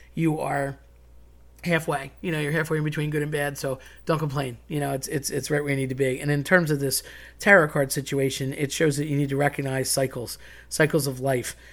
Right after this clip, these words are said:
um, you know, the ups and downs, acknowledging them and making sure that you realize that it is nature's willing, fate, you might say, is gonna put you in and out of balance. Now, if you rock that wheel, so to speak, and cause problems for yourself or other people,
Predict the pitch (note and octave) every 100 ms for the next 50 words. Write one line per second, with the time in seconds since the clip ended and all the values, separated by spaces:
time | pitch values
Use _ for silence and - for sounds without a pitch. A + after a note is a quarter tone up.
0 | - - D3 C3+ C#3 F#3 D3 C#3+ D#3 D3
1 | D#3 D3 C#3+ C#3 C3+ - C#3+ D3+ D#3 D3
2 | C#3 C3 B2+ C3 - C3+ C3+ C3+ D#3 C3
3 | D3 - D3 C#3+ C#3 C3+ C#3+ C#3 C#3+ C#3
4 | C3+ B2+ C3+ C3+ C#3+ C#3 C3+ C3+ D#3 D3+
5 | D3+ F#3 F#3 - - - - - F3+ F3+
6 | F3 - D#3 D#3+ F3+ E3+ F3 F#3+ F#3 F#3+
7 | E3 E3+ D#3+ F#3 F#3 E3+ F3 E3+ E3+ D#3+
8 | D#3+ F3 E3 D3+ C#3 E3+ E3+ E3 - -
9 | - - C#3 E3+ F3 F#3 E3+ F3+ F#3+ F3
10 | F3 E3+ D#3 F#3 F3 F#3 D3+ E3+ D#3 -
11 | A#3+ C4 F#3 E3+ E3+ - - - - G3
12 | F#3 E3+ E3+ E3 D#3 E3 D3+ C#3+ G#3 E3
13 | D3 C#3